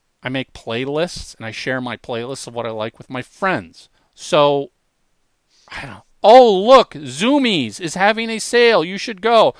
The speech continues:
For the rest of us, the idea that new music is dying and true choice in music selection is dwindling is absolutely disheartening. It's dying, and the selection is dwindling if you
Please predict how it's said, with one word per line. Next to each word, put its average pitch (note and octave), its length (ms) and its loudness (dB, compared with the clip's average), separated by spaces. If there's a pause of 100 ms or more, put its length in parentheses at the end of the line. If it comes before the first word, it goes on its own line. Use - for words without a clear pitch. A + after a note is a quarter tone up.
(160)
For G3+ 140 -4
the F3+ 100 -2
rest A3 240 2
of G#3 80 -4
us, A3 160 -2
the F#3 140 -4
idea F#3+ 480 -2
that D3 260 -2
new F#3 240 -6
music G#3 440 -6
is D3 120 -8
dying F#3 600 -4 (600)
and B2+ 240 -6
true G#3 260 -8
choice G3+ 380 -4
in D3+ 80 -10
music F3 300 -10
selection E3 500 -4
is B2 140 -12
dwindling D#3 500 -8
is A#2 120 -14 (120)
absolutely D3+ 560 -6
disheartening. B2 640 -10 (720)
It's A#3 260 2
dying, G#3 680 0 (240)
and D3 180 -4
the C3+ 60 -2
selection F#3+ 600 -6
is D#3 120 -6
dwindling E3 600 -6 (560)
if C#3 200 -6
you E3+ 340 -8